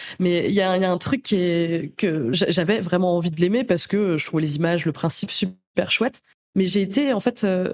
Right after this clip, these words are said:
j'avais aussi quand même cette crainte que ce soit juste un jeu gimmick, vraiment, euh,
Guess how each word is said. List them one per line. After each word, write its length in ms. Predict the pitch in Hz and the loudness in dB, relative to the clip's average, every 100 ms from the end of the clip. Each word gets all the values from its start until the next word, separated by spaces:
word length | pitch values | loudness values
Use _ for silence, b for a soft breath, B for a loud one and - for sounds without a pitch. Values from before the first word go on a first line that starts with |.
| - | -2
j'avais 240 | 202 196 208 | 0 2 2
aussi 340 | 202 - 233 | 0 0 0
quand 120 | 208 | 2
même 140 | 208 220 | 0 0
cette 180 | 190 | -2
crainte 240 | - 233 240 | 0 0 0
que 80 | 180 | -2
ce 80 | |
soit 100 | - | 0
juste 180 | 175 214 | -2 0
un 80 | 196 | 0
jeu 140 | 170 | 0
gimmick, 500 | 170 170 214 233 - - | 0 0 0 -2 -6 -6
vraiment, 540 | 165 170 202 214 170 | -2 0 2 2 0
euh, 200 | 156 151 | 0 0